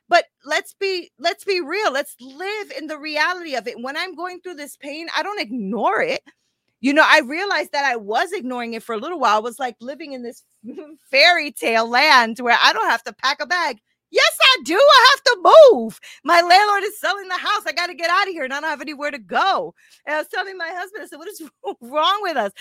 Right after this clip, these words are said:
We're, we're, like, expecting, like, uh, moving fairies to come down and just <laughs> move us." It's like, okay, we have to get out of this mindset because, or this, the state of mind. It's not helping. Right? And so we have to really live in a place where we are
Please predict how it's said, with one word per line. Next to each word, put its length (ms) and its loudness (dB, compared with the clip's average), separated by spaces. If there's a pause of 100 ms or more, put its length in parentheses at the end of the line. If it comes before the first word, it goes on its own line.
(140)
We're, 180 -10
we're, 120 -14
like, 280 -6
expecting, 640 -10
like, 320 -6
uh, 220 -4 (300)
moving 400 -8
fairies 640 -6
to 80 -14
come 300 -4
down 260 0
and 120 -10
just 280 -14 (100)
<laughs> 140 -20
move 540 -10
us." 360 -10 (300)
It's 200 -10
like, 300 0
okay, 220 -8
we 160 -12
have 180 -6
to 80 -18
get 140 -6
out 160 -4
of 80 -20
this 180 -16
mindset 560 -10
because, 320 -8
or 40 -8
this, 300 -16
the 120 -20
state 360 -8
of 140 -8
mind. 600 -6 (200)
It's 220 -12
not 240 -4
helping. 460 -10 (440)
Right? 300 -4 (180)
And 160 -8
so 300 -4 (160)
we 220 -6
have 300 -6
to 100 -12
really 420 -10
live 300 -4
in 80 -10
a 80 -6
place 420 -8
where 80 -4
we 240 -6
are 280 0